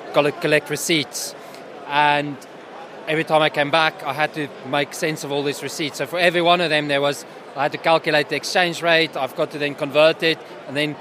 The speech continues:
build up this massive form of how much money I need to get back. Um, so I started thinking about starting a company to sort this out once and for all. So the vision was to build a comprehensive expense solution.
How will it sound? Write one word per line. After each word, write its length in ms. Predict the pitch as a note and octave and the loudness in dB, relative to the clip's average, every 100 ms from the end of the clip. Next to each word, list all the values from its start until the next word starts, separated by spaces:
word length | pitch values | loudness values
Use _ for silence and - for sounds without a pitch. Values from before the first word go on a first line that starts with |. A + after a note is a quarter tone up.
| - | -4
build 160 | D#3 D#3 | 0 0
up 80 | C#3 | 0
this 180 | D#3 E3 | -4 0
massive 420 | F#3 F3 - E3+ | 0 0 0 -4
form 460 | - E3 D3 C#3+ - - - | 0 2 2 -2 -10 -14 -8
of 100 | C3+ | 0
how 140 | D#3 | 2
much 160 | D#3+ D3+ | 2 2
money 240 | D#3 D#3 | 2 4
I 120 | D3+ D3 | 2 0
need 120 | C#3 | -2
to 60 | |
get 200 | C#3 C3 | -4 -2
back. 200 | D3+ G2+ - - - - - - - - | 0 -2 -6 -16 -16 -18 -18 -18 -16 -10
Um, 300 | C#3+ C#3+ C#3+ | 2 2 2
so 400 | C#3 E3 D#3 D3+ C#3 - - D3 | -2 4 4 4 0 -14 -10 -8
I 60 | |
started 340 | D3 F3+ E3 F3+ | 4 4 4 2
thinking 320 | E3+ D#3 D#3 | -2 0 -2
about 320 | C#3+ C#3+ C#3 - - - | 2 4 2 -2 -16 -8
starting 420 | - D3+ D3+ D3 | 2 4 4 0
a 60 | |
company 560 | C#3 D#3 D3+ D3 C3+ B2+ - - | 0 0 0 -2 -2 -4 -10 -16
to 80 | C#3 | -10
sort 260 | - D3+ D3 | -2 -2 -2
this 180 | C3+ | 0
out 160 | D3 C3+ | 0 2
once 240 | C#3+ C#3 | 0 -2
and 100 | C#3+ | -10
for 140 | - C#3+ | -6 0
all. 280 | C#3 A2 A2 - - | 2 2 -4 -14 -4
So 260 | F#3 F3 - | 0 0 0
the 60 | E3+ | -4
vision 360 | D#3+ G#3+ A3+ F#3 | 0 0 0 2
was 500 | E3 E3 E3 - - | 6 6 4 -4 -6
to 80 | |
build 220 | E3+ F3 E3+ | 0 2 2
a 80 | |
comprehensive 720 | - E3+ E3+ D#3 F3+ F#3 F3+ - - - - | 0 -4 0 2 2 0 -4 -6 -16 -18 -12
expense 640 | E3 - D#3 D3+ - - - | -10 -4 -4 -4 -12 -14 -16
solution. 460 | - D3+ D3 C3 | -8 -6 -6 -8